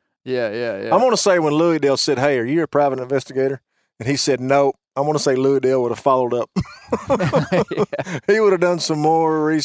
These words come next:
Speaker 3: have got a
Speaker 2: research.
Speaker 3: second opinion.
Speaker 1: So
Speaker 2: Yeah.
Speaker 1: y'all, y'all heard it on there when, when R T, like, uh,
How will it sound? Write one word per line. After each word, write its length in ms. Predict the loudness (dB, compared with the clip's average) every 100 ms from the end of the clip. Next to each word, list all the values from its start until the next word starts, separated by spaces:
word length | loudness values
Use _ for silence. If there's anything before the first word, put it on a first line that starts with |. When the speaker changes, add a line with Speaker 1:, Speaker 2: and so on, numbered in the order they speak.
| 2
Speaker 3:
have 80 | 4
got 60 |
a 80 | 2
Speaker 2:
research. 80 | 2
Speaker 3:
second 360 | 2 4 4
opinion. 340 | 2 0 0 0
Speaker 1:
So 340 | 4 4 4 2
Speaker 2:
Yeah. 80 |
Speaker 1:
y'all, 360 | 2 4 4 2
y'all 240 | 2 2
heard 260 | 2 0 0
it 120 | 0
on 200 | 0 0
there 320 | -2 -2 -4 -8 _ -18
when, 540 | -8 -4 -4 -6 -14 _ _ -14
when 360 | -8 -6 -6 -4
R 260 | 0 0 -2
T, 600 | -4 -4 -2 -6 -12 -20 _ _
like, 200 | -6 -6 _ _ _ _ _
uh, 80 | -6